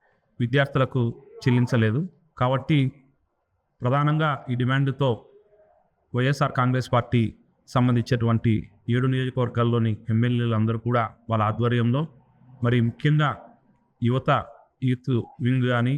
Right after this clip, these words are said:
మరియు స్టూడెంట్ వింగ్ కానీ ఈ కార్యక్రమంలో పాల్గొని ముందుకు తీసుకుపోవాల్సిందిగా కోరుకుంటూ, అలాగే ఈరోజు జగన్మోహన్ రెడ్డి గారు ఏర్పాటు చేసినటువంటి గతంలో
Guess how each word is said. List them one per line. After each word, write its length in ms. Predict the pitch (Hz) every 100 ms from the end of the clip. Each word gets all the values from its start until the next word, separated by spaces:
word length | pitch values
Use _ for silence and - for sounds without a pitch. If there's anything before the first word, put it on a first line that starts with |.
| 123
మరియు 220 | 117 117
స్టూడెంట్ 380 | - 127 127 120
వింగ్ 220 | 120 113
కానీ 200 | 110 107 92 - _ _ _ _ _ _ -
ఈ 120 | 127 120 -
కార్యక్రమంలో 560 | 120 135 131 127 120
పాల్గొని 460 | 117 117 120 127 151 - - _ _ _ - -
ముందుకు 360 | 131 135 139 120 87
తీసుకుపోవాల్సిందిగా 800 | - 117 117 113 113 - 113 113 -
కోరుకుంటూ, 420 | 113 107 113 165 - - _ -
అలాగే 400 | 131 156 151 143 135 _ _ _ _ -
ఈరోజు 380 | 123 147 156 147 127 - - _ _ _ _ _ _ _ _ _ _ -
జగన్మోహన్ 500 | 123 139 156 160 151
రెడ్డి 140 | 143
గారు 280 | 143 135 120 113 - _ _ _ _ _ _ _ _ _ _ -
ఏర్పాటు 360 | 135 135 139
చేసినటువంటి 600 | 143 139 135 135 127 123 120 104 - _ _
గతంలో 460 | 123 123 139 143